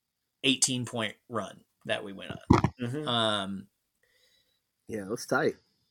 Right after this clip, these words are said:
Speaker 2: Yeah, I don't know about you guys, but honestly, I never felt like we were out of that game.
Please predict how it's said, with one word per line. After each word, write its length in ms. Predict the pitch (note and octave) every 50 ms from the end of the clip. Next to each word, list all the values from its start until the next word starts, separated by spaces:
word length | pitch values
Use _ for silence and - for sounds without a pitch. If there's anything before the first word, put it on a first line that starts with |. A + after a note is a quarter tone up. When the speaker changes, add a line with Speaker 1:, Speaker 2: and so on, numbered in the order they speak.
| _ _ _ _ _ _ _ _ _ - - - - - - - - - - -
Speaker 2:
Yeah, 260 | C#3 G3+ C#4+ C4+ - -
I 60 | C#3
don't 140 | G#3 E4+ F4
know 80 | D4+ G3+
about 220 | E3 D#3+ D3+ A#2
you 140 | A#2 C3+ D#3+
guys, 320 | D#3 C#3 C3+ C3 A#2+ A#2
but 360 | A2+ A2+ B2 A#2+ A#2+ - - _ _ -
honestly, 460 | B2+ C3+ E3+ F3+ D#3 - - C3+ A2
I 180 | - B2 D3+ G#3
never 540 | F#3+ C#3 B2 A2+ A2+ A#2+ A#2 A2+ G#2+ G#2
felt 520 | G#2 - - - - - B2+ A2+ G#2 E2 E2+
like 200 | G2 G#2 G2 -
we 80 | G2 F#2
were 120 | F2+ F2
out 160 | E2 E2+ E2
of 60 | E2 E2
that 200 | D#2+ D#2 - -
game. 180 | D2+ C#2+ -